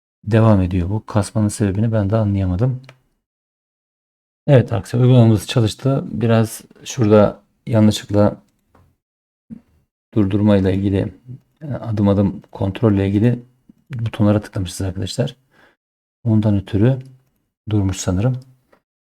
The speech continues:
Evet, gördüğünüz gibi title geldi. Title bizim uygulamamızda, eğer Chrome'da şimdi ben ön izlemesini alıyorum. Android'de de birebir aynısı çıktısını alabiliyoruz.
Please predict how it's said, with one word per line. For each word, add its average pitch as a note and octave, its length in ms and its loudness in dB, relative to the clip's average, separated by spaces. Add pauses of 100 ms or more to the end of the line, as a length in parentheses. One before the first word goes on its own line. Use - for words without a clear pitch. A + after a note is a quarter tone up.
(340)
Evet, C#3+ 240 4 (100)
gördüğünüz A#2 340 4
gibi B2+ 140 -2
title A#2+ 340 0
geldi. G#2+ 360 2
Title A#2 400 0
bizim A2 260 -2
uygulamamızda, G2+ 520 0
eğer G2+ 200 0
Chrome'da A2 340 2
şimdi F#2 260 -2
ben F#2 80 0
ön F#2+ 120 -2
izlemesini F#2 420 -2
alıyorum. G#2 240 0
Android'de G2+ 380 0
de G2 100 -2
birebir F#2+ 240 0
aynısı F#2+ 320 -4
çıktısını - 420 -8
alabiliyoruz. G2+ 580 -4